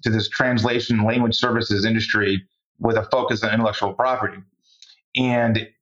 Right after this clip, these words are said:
when, when looking for a business, y-, uh, one of the things we always try to espouse folks is to, like, make a personal connection. And so the personal connection we had was we had an intern that,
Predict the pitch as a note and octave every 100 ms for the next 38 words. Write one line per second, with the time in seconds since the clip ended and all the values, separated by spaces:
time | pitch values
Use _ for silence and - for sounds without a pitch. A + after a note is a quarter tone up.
0 | _ - - - B2+ C3 C3 C3+ C#3 C#3
1 | F3 F3+ D3 D#3+ C3 A#2 D#3 C#3+ A#2+ A2
2 | - A#2+ A#2+ A2+ G#2+ - B2+ C3+ A2+ C3+
3 | A2+ A2+ A2+ A#2 A2+ - - A#2+ A2 G#2
4 | G#2 - _ _ - A2 - A#2+ A#2+ -
5 | G#2+ G2+ G#2+ G2+ A2+ A2 G#2+ G#2+ - -
6 | C3 B2+ A#2+ C3 B2+ A2+ G#2 A2+ G#2+ -
7 | G2 - _ _ _ _ _ - C3 A#2
8 | A2+ C#3+ C#3 G#2 F#3+ E3 D3 - D3 C#3+
9 | - B2 A#2+ C#3 C3+ A#2 G#2+ A#2 A#2+ A#2
10 | A2+ A2+ A2 A2+ G#2 G#2 G#2